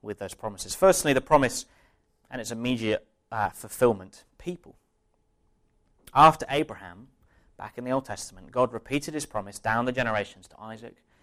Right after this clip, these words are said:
and to Jacob. In the book of Exodus, there were so many people that the Egyptians enslaved them and put them to work for fear of uprising. The people continued to grow in number through much of the Old Testament.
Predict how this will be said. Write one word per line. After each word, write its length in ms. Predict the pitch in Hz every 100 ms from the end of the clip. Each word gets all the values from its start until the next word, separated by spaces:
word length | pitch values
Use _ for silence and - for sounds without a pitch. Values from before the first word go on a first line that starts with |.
| _ _ -
and 120 | 104
to 80 | 120
Jacob. 360 | 92 90 - _ -
In 80 | 120
the 60 |
book 120 | 131 139
of 80 |
Exodus, 460 | 139 160 160 175 -
there 140 | 147
were 60 | 131
so 280 | - 202 202
many 180 | 180 156
people 480 | - 226 - - - _ _ _ _ _ _ -
that 140 | 117
the 80 | 131
Egyptians 420 | 127 165 - 147
enslaved 560 | 139 135 185 202 208 -
them 160 | 67 _ _ _ _ _ _ _ -
and 100 | 127
put 120 | 156
them 100 | 131
to 100 | 135
work 540 | 131 175 143 - - _
for 80 | 110
fear 260 | - 123
of 80 | 110 -
uprising. 640 | 98 - 104 98 - _ _ _ _ _ _ _ _ _ _ _
The 100 | 127
people 240 | - 170 160
continued 440 | 143 139 180 170
to 60 | 143
grow 240 | 160 147
in 100 | 135
number 340 | 156 151 95 - _ _ _ _
through 200 | - 147
much 480 | 190 190 - - 110
of 100 | 123
the 140 | 123
Old 100 | 123
Testament. 480 | 170 - - -